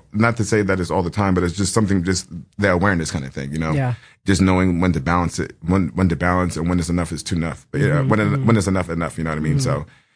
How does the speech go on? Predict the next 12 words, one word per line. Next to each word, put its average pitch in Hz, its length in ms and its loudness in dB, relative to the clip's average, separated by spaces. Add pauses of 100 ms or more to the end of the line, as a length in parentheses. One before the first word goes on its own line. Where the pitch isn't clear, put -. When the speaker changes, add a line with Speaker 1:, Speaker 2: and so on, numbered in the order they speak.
(140)
Speaker 1:
you 127 80 0
know, 98 160 4
I 110 80 2
know 113 200 2
that 104 120 0
I 98 80 2
could 98 140 -2
be, 92 340 0 (540)
you 90 120 0
know, 85 400 0 (800)
stupid 113 360 2
with, 104 180 0